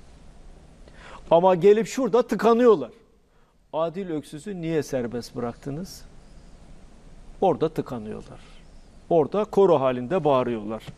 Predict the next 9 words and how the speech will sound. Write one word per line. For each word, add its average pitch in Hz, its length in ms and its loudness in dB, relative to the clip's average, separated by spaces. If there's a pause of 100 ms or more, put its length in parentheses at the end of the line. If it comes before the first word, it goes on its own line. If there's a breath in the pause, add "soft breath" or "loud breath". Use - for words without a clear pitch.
(300 soft breath)
"Kılıçdaroğlu 139 680 0
fetÖ'cü." 120 540 -6 (600 loud breath)
Ya 131 180 0
fetönün 151 640 -2 (460 loud breath)
em 214 340 4 (100)
imamını 151 580 4 (1900 soft breath)
kim 294 400 2
serbest 143 640 0
bıraktı? 120 520 -6